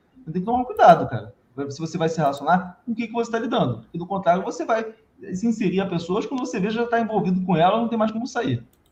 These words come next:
Então, tem isso, amigos. Tem que saber onde você tá lidando. Mas, de qualquer forma, eu acredito, ainda acredito que a igreja é um lugar maravilhoso pra você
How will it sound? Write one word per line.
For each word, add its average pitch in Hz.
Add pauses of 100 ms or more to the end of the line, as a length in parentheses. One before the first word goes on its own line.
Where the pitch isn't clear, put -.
Então, 170
tem 214
isso, 127
amigos. 107
Tem 135
que 131
saber 165
onde 180
você 185
tá 190
lidando. 170 (500)
Mas, 180
de 214
qualquer 220
forma, 196
eu 170
acredito, 170
ainda 196
acredito 180
que 185
a -
igreja 151
é 160
um 160
lugar 147
maravilhoso 147
pra 135
você 127